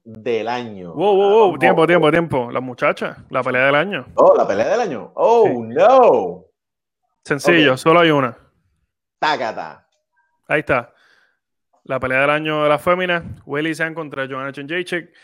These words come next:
Speaker 2: Estas mujeres, sin lugar a dudas, se restaron años de vida. Si usted ve esa pelea, y como ambas terminaron, obviamente la campeona,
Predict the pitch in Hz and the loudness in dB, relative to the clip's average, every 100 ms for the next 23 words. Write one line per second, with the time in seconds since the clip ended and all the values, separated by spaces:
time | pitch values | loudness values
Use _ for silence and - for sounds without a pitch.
0 | _ _ _ _ _ _ _ - 156 190 | _ _ _ _ _ _ _ -4 0 0
1 | 180 180 196 196 - 170 160 156 151 170 | 2 4 2 0 -2 -4 -2 0 2 4
2 | 208 214 170 156 143 127 147 151 156 156 | 4 4 2 -2 -4 -4 -4 -4 -8 -8
3 | 143 135 120 110 - _ _ _ _ - | -6 -6 -8 -12 -18 _ _ _ _ -16
4 | 139 - 139 - 143 151 160 160 156 165 | -14 -12 -12 -4 -2 0 0 0 0 2
5 | 190 151 - - _ - 135 131 127 127 | 4 2 -2 -12 _ -10 -8 -6 -8 -6
6 | 127 123 131 135 151 147 147 147 175 - | -4 -2 -4 -4 -4 -2 0 0 -2 -2
7 | 135 143 143 135 127 127 123 131 | 0 0 0 -2 -2 -4 -2 -4